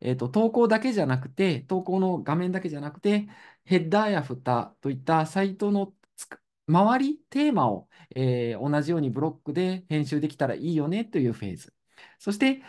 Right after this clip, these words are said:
次がコーエディティングっていうふうに書いてますけども、えーと、同時共同執筆という内容です。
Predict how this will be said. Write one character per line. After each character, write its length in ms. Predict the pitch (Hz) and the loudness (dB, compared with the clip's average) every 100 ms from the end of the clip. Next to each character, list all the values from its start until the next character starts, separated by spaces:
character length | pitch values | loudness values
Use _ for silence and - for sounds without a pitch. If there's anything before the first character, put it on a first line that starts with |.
| - | -18
次 240 | - 233 254 | -4 2 4
が 260 | 175 - _ | 4 2 _
コ 220 | - 247 | 2 2
ー 120 | 247 247 | 2 0
エ 60 | |
デ 100 | 240 | -2
ィ 60 | 214 | 4
テ 80 | 139 | 4
ィ 80 | |
ン 60 | 120 | 6
グ 100 | 113 | 4
っ 20 | |
て 180 | 107 117 | 0 -2
い 40 | |
う 40 | 110 | 0
ふ 40 | |
う 40 | 120 | 0
に 100 | 110 | 0
書 60 | 120 | -2
い 80 | |
て 60 | 104 | -2
ま 120 | 107 | -6
す 60 | 107 | -6
け 80 | 113 | -4
ど 80 | |
も、 320 | 139 190 - - - - - | 0 2 0 -4 -20 -20 -2
え 160 | 123 | -2
ー 40 | 123 | 0
と、 300 | 117 113 - 107 | 0 0 -2 -2
同 600 | 104 175 247 262 277 262 | 4 4 4 2 0 0
時 320 | 285 277 311 _ _ _ - - | 0 0 -4 _ _ _ -20 -6
共 380 | - 214 220 214 | 0 2 2 2
同 320 | 214 202 202 | 2 2 0
執 240 | 202 196 - | -2 -6 -8
筆 180 | 123 - - | -12 -12 -14
と 100 | - _ - | -20 _ -4
い 80 | 127 | 0
う 240 | 123 113 | 2 0
内 180 | 113 110 | -2 -2
容 120 | 98 | -2
で 140 | 98 98 | -4 -6
す。 160 | - | -10